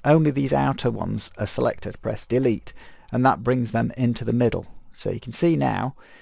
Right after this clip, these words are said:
we've got those webs sorted out. Right, the next thing to do is to make that one invisible, make the, this one visible, and f-, go through the same process. So press space to deselect everything, select one of these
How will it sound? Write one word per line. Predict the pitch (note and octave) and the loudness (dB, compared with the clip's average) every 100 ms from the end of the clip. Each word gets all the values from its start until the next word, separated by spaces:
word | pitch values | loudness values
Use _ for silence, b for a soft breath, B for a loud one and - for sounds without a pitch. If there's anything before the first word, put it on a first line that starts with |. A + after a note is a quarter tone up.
| B - | B -4
we've | B2 | 2
got | C3 - | 4 4
those | A#2 A2+ - - | 4 2 0 0
webs | G#2+ - - - | 0 0 -10 -8
sorted | - G#2 G2+ - | -4 -4 -2 -2
out. | A#2 G2 - - - b b b b b - | 0 -2 -8 -14 -20 b b b b b -10
Right, | A2+ G2 G1+ - - - | -4 -4 -4 -8 -18 -12
the | A2+ | -4
next | B2+ - - | -2 -2 -4
thing | G#2 G2 | -6 -6
to | G2+ | 0
do | A2+ A2 | 0 0
is | G2 | -2
to | G2+ | -4
make | - | -2
that | D3 E3 | 0 0
one | G3 | 0
invisible, | G2 G#2+ B2 G#2 | -4 -4 -4 -4
make | F#2+ - | -4 -4
the, | G2+ | -4
this | C#3+ - | -6 -6
one | C2+ - | -6 -4
visible, | F2+ G2+ B2+ B2+ | -6 -4 -6 -4
and | G#2 | -8
f-, | G#2 - | -8 -2
go | A#2 A#2 | 2 2
through | A2+ | 0
the | - | -6
same | - A2 | -4 -4
process. | - C3 A#2 - - | 0 2 2 -4 -8
So | - - - | -8 -10 -4
press | C#3 | -4
space | - C#3 B2+ | 0 -2 -2
to | - | -6
deselect | A#2 - C3 - | -10 -4 -4 -2
everything, | C3+ C3 C3 C3 | -4 -6 -8 -8
select | C#3 C#3 - | -4 -4 -2
one | A2+ | -6
of | - A2+ | -4 -2
these | A2 | -4